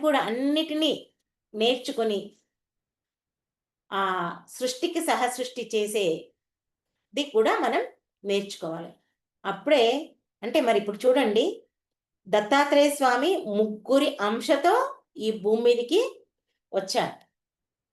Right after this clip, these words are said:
అంత గొప్ప వ్యక్తి ఆయనే. ఇంతమంది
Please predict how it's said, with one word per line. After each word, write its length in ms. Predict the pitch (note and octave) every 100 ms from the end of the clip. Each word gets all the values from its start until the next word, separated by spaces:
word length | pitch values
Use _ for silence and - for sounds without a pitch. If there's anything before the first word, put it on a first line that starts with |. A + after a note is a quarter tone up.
| -
అంత 360 | A3 C4 B3 A#3 G3 G3
గొప్ప 200 | G3 B3+ A#3+
వ్యక్తి 260 | - - - _ _ _ -
ఆయనే. 640 | F#3 G3+ B3 C#4 D#4+ G4+ C5 - _ - A#3
ఇంతమంది 720 | C4+ D4+ D4 C#4+ C4 A#3+ A#3+